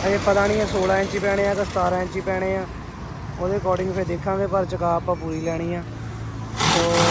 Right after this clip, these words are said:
ਇਹ ਆਏ ਆਪਾਂ ਸੰਧੂ ਸ਼ੌਕਰ ਵਾਲਿਆਂ ਦੇ, ਬਹੁਤ ਹੀ ਵਧੀਆ।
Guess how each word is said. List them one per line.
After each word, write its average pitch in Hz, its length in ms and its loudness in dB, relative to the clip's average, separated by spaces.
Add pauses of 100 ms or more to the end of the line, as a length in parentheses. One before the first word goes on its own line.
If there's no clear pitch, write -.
(480)
ਇਹ 185 140 2
ਆਏ 175 180 0
ਆਪਾਂ 170 220 -2
ਸੰਧੂ 160 320 -2
ਸ਼ੌਕਰ 180 300 0
ਵਾਲਿਆਂ 170 280 2
ਦੇ, 170 120 0
ਬਹੁਤ 165 400 0
ਹੀ 185 80 0
ਵਧੀਆ। 175 440 2